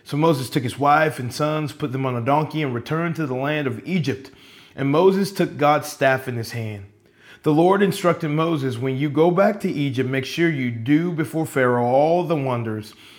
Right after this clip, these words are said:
that I have put within your power. But I will harden his heart so that he won't let the people go.' And you will say to Pharaoh, 'This is what the Lord says, "Israel is my firstborn son. I told you, "Let my son go,"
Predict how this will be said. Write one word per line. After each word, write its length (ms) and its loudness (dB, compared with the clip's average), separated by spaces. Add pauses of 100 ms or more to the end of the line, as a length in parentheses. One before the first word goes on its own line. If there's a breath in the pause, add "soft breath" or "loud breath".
that 160 4
I 60 8
have 140 4
put 180 2
within 240 0
your 100 0
power. 440 2 (400 soft breath)
But 100 2
I 80 8
will 200 6
harden 260 6
his 140 -2
heart 280 2
so 140 -2
that 160 0
he 240 -4
won't 320 0
let 180 0
the 80 -8
people 360 -6
go.' 440 -2 (420 soft breath)
And 140 -2
you 80 0
will 140 4
say 200 6
to 80 4
Pharaoh, 440 4
'This 260 0
is 140 -2
what 180 0
the 80 -2
Lord 320 2
says, 400 0
"Israel 520 0
is 120 2
my 140 -2
firstborn 580 -4
son. 400 0 (400 loud breath)
I 140 -2
told 340 6
you, 60 4
"Let 160 2
my 100 0
son 400 0
go," 220 4